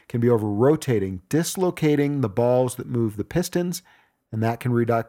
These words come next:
result in a very similar situation, a loss or a reduction of braking ability. Now, this recall involves the Spire and Spire S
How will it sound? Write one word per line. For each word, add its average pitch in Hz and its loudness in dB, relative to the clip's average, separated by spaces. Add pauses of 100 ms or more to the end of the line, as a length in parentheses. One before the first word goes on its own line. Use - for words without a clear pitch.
(100)
result 117 0
in 104 -4
a 110 -8
very 127 0
similar 143 0
situation, 127 -2
a 98 -8
loss 127 -2 (400)
or 135 4
a 127 4
reduction 117 0 (320)
of 101 -6
braking 120 0 (280)
ability. 113 0 (260)
Now, 104 -4
this 120 -4
recall 131 2
involves 113 -2
the 113 -8
Spire 135 0
and 113 -8
Spire 123 0
S 147 -2